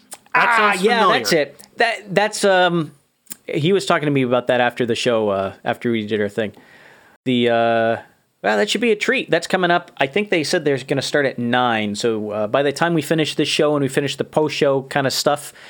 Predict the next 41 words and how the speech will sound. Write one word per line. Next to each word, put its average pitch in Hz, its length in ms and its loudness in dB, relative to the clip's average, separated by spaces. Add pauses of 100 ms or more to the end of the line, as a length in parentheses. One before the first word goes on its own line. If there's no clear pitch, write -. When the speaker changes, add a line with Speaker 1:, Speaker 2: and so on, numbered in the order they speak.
(200)
Speaker 2:
they - 80 -4
should 123 160 -2
be 120 80 0
ready 120 280 2
to, 113 360 -2
uh, 101 320 0 (760)
ready 117 220 -4
to 110 100 -6
go. 104 320 -2 (1200)
So 247 200 2
Speaker 1:
All 160 60 -2
right, 135 340 0
so 139 200 0
I 143 60 0
guess 156 220 0
that 160 160 0
means 175 260 -2
we 196 100 0
should 165 140 -2
probably 165 460 2
wrap 180 420 0
things 175 400 0
up 170 240 2
and 151 160 -4
start, - 560 0
uh, 143 240 4 (260)
getting 147 400 0
all, 143 260 -2 (140)
getting 151 240 0
all 143 280 2
this 143 220 0
stuff, - 540 -2
uh, 131 200 2
Speaker 2:
Yep. 202 120 0 (460)
Speaker 1:
up - 180 0
on 156 200 2
the 151 80 -4
interwebs. 156 840 0 (220)
Speaker 2:
Yeah, 170 400 -4
so, 175 400 2
uh, 160 520 2